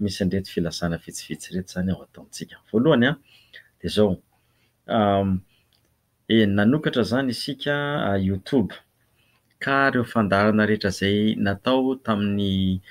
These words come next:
a, a, tamin'ny nanomboka tany amin'ny volana aogositra izany, dia, a, ka aritsika ao amin'ny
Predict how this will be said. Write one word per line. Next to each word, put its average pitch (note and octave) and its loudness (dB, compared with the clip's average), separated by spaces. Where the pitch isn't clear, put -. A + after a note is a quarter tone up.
a, F#2+ 0
a, F2 -2
tamin'ny G2 0
nanomboka F#2+ 0
tany G2+ 0
amin'ny F2+ -2
volana F2+ 0
aogositra A#2 -2
izany, D#2+ -2
dia, A#2 2
a, F#2 2
ka F#2 2
aritsika D3 -2
ao F#2 2
amin'ny A2+ 4